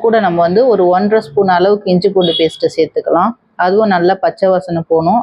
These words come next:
அது வரைக்கும் வதக்கிடலாம். வதக்கிட்டு நான் இன்னைக்கு பாஸ்மதி அரிசி எடுத்திருக்கேன், சொல்ல மறந்துட்டேன். ஆ, புதினா சேர்த்துக்கலாம். புதினாவும் நல்லா வதங்கி பச்சை ஸ்மெல் அதுவும் நல்லா போகட்டும்.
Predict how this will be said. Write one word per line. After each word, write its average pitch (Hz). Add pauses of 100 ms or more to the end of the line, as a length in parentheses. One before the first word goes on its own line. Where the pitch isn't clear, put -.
(120)
அது 165
வரைக்கும் 170
வதக்கிடலாம். 165 (720)
வதக்கிட்டு 208
நான் 220
இன்னைக்கு 165
பாஸ்மதி 185
அரிசி 156
எடுத்திருக்கேன், 160 (600)
சொல்ல 185 (140)
மறந்துட்டேன். 180 (300)
ஆ, 147 (380)
புதினா 202 (100)
சேர்த்துக்கலாம். 151 (460)
புதினாவும் 190
நல்லா 180
வதங்கி 180 (480)
பச்சை 185
ஸ்மெல் 170
அதுவும் 165
நல்லா 156 (100)
போகட்டும். 156